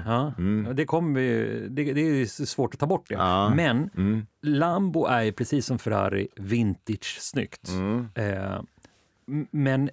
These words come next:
Speaker 1: men de nya bilarna är ju helt iskalla.
Speaker 2: Ja. Sen stö-, ja.
Speaker 1: Men det, men det som också Lambo har till sin fördel är att de är en underdog.
Speaker 2: Ja, men, ja, det gillar man ju.
Speaker 1: På,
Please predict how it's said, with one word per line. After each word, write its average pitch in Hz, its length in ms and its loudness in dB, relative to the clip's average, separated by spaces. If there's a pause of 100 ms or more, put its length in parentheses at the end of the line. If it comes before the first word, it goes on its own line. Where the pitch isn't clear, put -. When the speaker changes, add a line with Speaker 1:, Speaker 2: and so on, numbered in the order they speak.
Speaker 1:
men 131 140 0
de 139 120 2
nya 147 240 2
bilarna 131 320 2
är 123 40 2
ju 120 80 0 (340)
helt 202 680 0
iskalla. - 480 -4 (720)
Speaker 2:
Ja. 95 520 -4 (1040)
Sen 180 160 2
stö-, 165 320 2
ja. 110 380 2 (400)
Speaker 1:
Men 143 240 2
det, 165 140 2
men 156 200 2
det 147 120 2
som 151 160 2
också 170 380 0 (280)
Lambo 123 600 2
har 101 300 0
till 98 180 -6
sin 98 180 -6
fördel 95 400 -2
är 113 120 0
att - 60 -6
de 104 140 -2
är 113 40 0
en 120 80 -2 (260)
underdog. 101 540 -2 (800)
Speaker 2:
Ja, 131 180 6
men, 165 160 4 (340)
ja, 135 320 4
det 190 80 2
gillar 95 240 4
man 76 160 -2
ju. 87 140 -8
Speaker 1:
På, 135 140 0